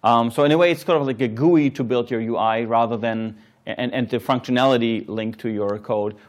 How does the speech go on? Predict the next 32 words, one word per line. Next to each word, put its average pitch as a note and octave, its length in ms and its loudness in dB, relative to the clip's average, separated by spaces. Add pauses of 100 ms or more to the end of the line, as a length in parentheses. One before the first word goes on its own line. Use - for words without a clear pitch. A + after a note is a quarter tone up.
rather A#2+ 280 2
than A#2 160 -4
having A2+ 240 -6
to A#2 80 -8
do G#2+ 160 -4
this, G2 280 -4 (100)
uh, G#2 120 -4
textually G2+ 640 -4
in, G2+ 260 -8
in G#2 100 -12
source G#2+ 240 -8
code. - 240 -12 (600)
Um, B2+ 420 4 (220)
pushing B3 300 4
this A3 160 2
a G3+ 40 2
little F3 220 4
further, C#3+ 720 4 (280)
um, C#3+ 760 2 (440)
the D3 260 2
developers E3 560 6
behind C#3+ 420 2
the, B2+ 300 2
uh, G#2 60 0
the A2 100 -8
toolkit G#3+ 320 0
realized E3 380 6
that C#3+ 160 2
a C3 60 6
lot F#3 280 6
of - 240 0 (220)
times A#2+ 500 0